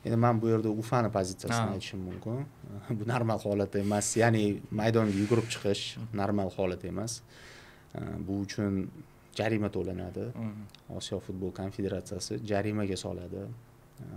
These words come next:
Speaker 1: bu jarima zarar qiladi futbolimizga, mayli qancha miqdorda bo'lsa ham zarar qiladi-da.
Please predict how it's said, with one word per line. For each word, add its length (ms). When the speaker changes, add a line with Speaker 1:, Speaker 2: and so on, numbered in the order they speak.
Speaker 1:
bu 100
jarima 420
zarar 400
qiladi 460
futbolimizga, 720
mayli 300
qancha 340
miqdorda 480
bo'lsa 260
ham 120
zarar 340
qiladi-da. 460